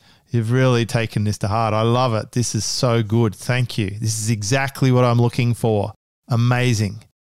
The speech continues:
And so we share this, I share this praise. And now what's going on in the mind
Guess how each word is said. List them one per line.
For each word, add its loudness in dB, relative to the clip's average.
And 0
so 2
we 4
share 2
this, -2
I 0
share 2
this 2
praise. 0
And 2
now 2
what's 0
going 2
on 2
in 2
the 2
mind 0